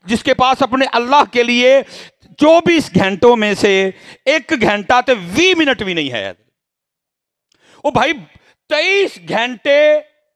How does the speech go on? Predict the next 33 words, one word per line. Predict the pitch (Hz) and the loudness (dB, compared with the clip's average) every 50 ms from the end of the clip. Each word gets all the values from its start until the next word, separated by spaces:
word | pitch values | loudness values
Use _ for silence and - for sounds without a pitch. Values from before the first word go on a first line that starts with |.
| _ _ _ _ _ _ _ _ _ _ _ - | _ _ _ _ _ _ _ _ _ _ _ -6
और | 220 240 254 277 294 254 | -4 0 0 0 0 -2
चालीस | - - - 294 269 277 302 330 311 - - | -4 -8 -2 -2 -2 0 -2 -4 -8 -8 -8
मिनट | 254 262 262 277 294 - - - 294 294 302 302 294 302 _ _ _ _ _ _ _ _ _ _ - | -8 -6 -4 -2 -4 -4 0 2 4 4 4 4 2 -2 _ _ _ _ _ _ _ _ _ _ -8
तेरे | 160 160 156 143 104 - _ _ _ _ _ _ _ _ _ _ _ _ _ _ _ _ _ _ _ _ - | -6 -4 -2 -4 -4 -6 _ _ _ _ _ _ _ _ _ _ _ _ _ _ _ _ _ _ _ _ -12
थोड़े | 269 294 330 359 349 330 311 | -10 -8 -6 -6 -4 -4 -2
हैं | 320 320 254 - _ _ _ _ _ _ _ _ _ _ _ _ _ _ _ _ _ _ _ _ _ _ _ _ _ _ _ | -4 -4 -6 -8 _ _ _ _ _ _ _ _ _ _ _ _ _ _ _ _ _ _ _ _ _ _ _ _ _ _ _
यार। | 208 226 | -20 -16
सारे | - - 220 214 240 277 277 | -6 -4 0 0 0 0 0
सियाने | - - 202 180 170 175 180 | -2 -2 -2 -2 -2 -2 -2
बयाने | 170 170 151 147 143 | 0 0 -2 -2 0
बैठे | 127 120 117 - - 226 | -2 -2 -4 -2 -6 -8
हो, | |
कोई | 247 - - - 311 311 | -8 -4 -4 -2 -2 -2
तो | 571 285 | -2 -2
बात | 254 202 180 175 - | -2 -2 -2 -2 -2
का | - 160 | -4 -4
कभी | 139 151 139 135 139 | -4 -2 -4 -4 -2
जवाब | 120 123 110 104 104 110 | -2 0 0 0 -2 -6
दो | 110 107 117 123 | -6 -6 -4 -4
हमें | 113 101 101 101 | -4 -4 -4 -6
आगे | 92 90 101 123 | -6 -8 -10 -16
से। | - - - _ _ - _ _ | -20 -20 -20 _ _ -20 _ _
बोलते | 165 220 240 254 - 453 | -2 -2 -2 -2 -2 -8
ही | 320 | -8
कोई | - 240 226 214 | -6 -8 -10 -10
नहीं | 214 208 175 | -8 -10 -10
हजरत। | 131 123 - _ _ _ _ _ _ _ _ _ - 277 | -10 -12 -18 _ _ _ _ _ _ _ _ _ -10 -10
ओ | 302 | -6
भाई, | 262 269 285 349 330 | -2 -2 -2 -2 -2
थोड़े | - - 311 339 359 381 359 320 320 | -2 0 0 2 2 0 0 0 0
हैं | 339 349 302 156 123 _ _ _ _ _ _ _ _ _ _ _ _ _ _ _ _ _ _ _ _ _ _ _ _ _ _ _ _ _ _ _ _ _ _ _ _ | 0 0 0 -2 -6 _ _ _ _ _ _ _ _ _ _ _ _ _ _ _ _ _ _ _ _ _ _ _ _ _ _ _ _ _ _ _ _ _ _ _ _
भाई। | 123 131 180 269 | -8 -6 -6 -6
बीवी, | 262 190 214 226 254 285 294 269 - | -6 -6 -4 -2 0 0 0 0 -2